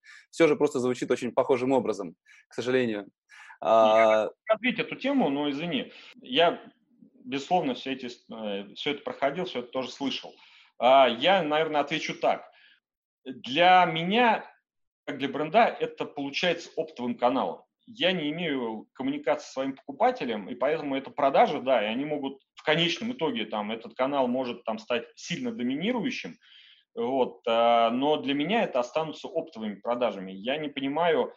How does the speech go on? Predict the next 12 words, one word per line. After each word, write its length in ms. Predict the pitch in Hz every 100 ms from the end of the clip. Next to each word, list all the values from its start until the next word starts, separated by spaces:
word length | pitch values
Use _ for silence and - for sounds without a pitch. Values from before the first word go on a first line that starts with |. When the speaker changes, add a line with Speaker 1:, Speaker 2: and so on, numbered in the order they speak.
| _ _ _ _
Speaker 2:
нечестными, 840 | 98 131 147 165 - 156 - 131
вернее, 280 | 123 135 123
честными 420 | 120 175 165 131
способами, 600 | 131 - 208 - 117 113 104
ка-, 220 | 113 - -
какими 380 | 117 - 180 131
я 140 | 120
смогу 640 | - 113 123 143 180 - _ _ _ -
коммуницировать 600 | 127 131 131 175 170 139
с 40 |
своим 220 | 117 131 -
покупателем. 640 | - 120 131 - 82 73